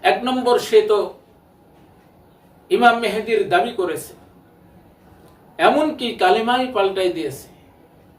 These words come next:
লা ইলাহা ইল্লাল্লাহ, মেহেদি রাসূলুল্লাহ, এমন শব্দ ব্যবহার করেছে।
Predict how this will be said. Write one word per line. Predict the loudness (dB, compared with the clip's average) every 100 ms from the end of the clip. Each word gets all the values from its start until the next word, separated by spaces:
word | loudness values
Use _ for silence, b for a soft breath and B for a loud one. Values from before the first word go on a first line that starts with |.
| _ -20 -20 -20 _ -12 2
লা | 6 6
ইলাহা | 4 6 4 4
ইল্লাল্লাহ, | -2 -2 0 0 0 0
মেহেদি | -4 -8 -4 -2
রাসূলুল্লাহ, | -2 -4 -2 0 2 4 4
এমন | 2 -4 -6
শব্দ | -8 -10 -8 -8
ব্যবহার | -4 -4 -4 -6
করেছে। | -8 -18 -20 -20